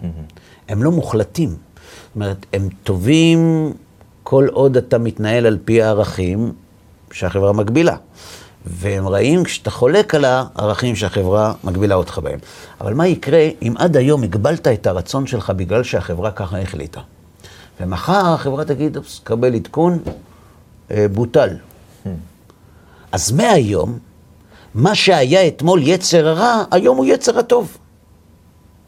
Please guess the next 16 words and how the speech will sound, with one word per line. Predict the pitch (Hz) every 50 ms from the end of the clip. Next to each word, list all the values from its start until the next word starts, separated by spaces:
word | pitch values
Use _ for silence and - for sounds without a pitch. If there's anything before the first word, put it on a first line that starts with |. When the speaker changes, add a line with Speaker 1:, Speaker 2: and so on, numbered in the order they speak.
| _ _ _ _ - - _ _ _ _ _ - _ _ - _ _ _ _ _ _ _ _ _ _ _ - - - _ _ _ _ _ _ - - - - _ - - _ _ _ _ _ - - _ _ _ _ _ _ - - -
Speaker 2:
בעולם | - 85 95 98 95 87 85 101 117 123 117 104 101 98 - - - - - _ _ _ - - - - _ _ _ _ _ _ _ _ _ _ _ _ _ _ _ _ _ _ _ -
יחסי, | 90 - - - - - - - - 101 98 - - _ _ _ _ _ _ _ - _ _ _ _ _ _ _ _ _ _ _ _ _ - - _ _ -
אין | 123 143 131
טוב | - - 87 76 64
ורע. | - - - - - - _ _ _ _ - _ - - _ _ _ _
הם | 98 101 101 101 98
במקרה | 107 95 92 92 - - - - 87 90 113 139 156 151 - - - - - -
ולא | 87 82 90 90 92 104 107
בעצם. | 95 95 82 - 95 95 - - - 73 65 60 - - _ _ - - - - - - - - - -
מה | - 104
זה | 95 117
במקרה | 104 104 98 92 - - 87 92 95 90
ומה | 87 87 87
זה | 87 85 90
בעצם? | 85 82 71 69 - - - 101 107
אז | 120 113 95 95 92